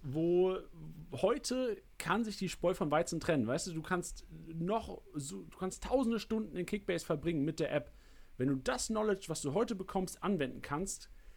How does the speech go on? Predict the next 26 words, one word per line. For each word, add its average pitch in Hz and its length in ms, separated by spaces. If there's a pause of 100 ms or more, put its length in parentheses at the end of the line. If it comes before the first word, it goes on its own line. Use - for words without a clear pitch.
(140)
kann 160 200
das - 240
einiges 139 400
Unterschied 107 360
machen, 101 260
gerade 135 260
langfristig. 127 640
Also 110 160
wenn 120 100
du 113 140
weißt, 160 460 (800)
ich, 127 320
ich, - 320 (180)
ich 139 200
tease 170 380
einfach 117 200
schon - 120
mal 107 80
ein 104 100
bisschen, 98 340
weißt 139 240
du, 123 120
wie 180 220
entsteht 143 320
der 131 100
Marktwert? 127 640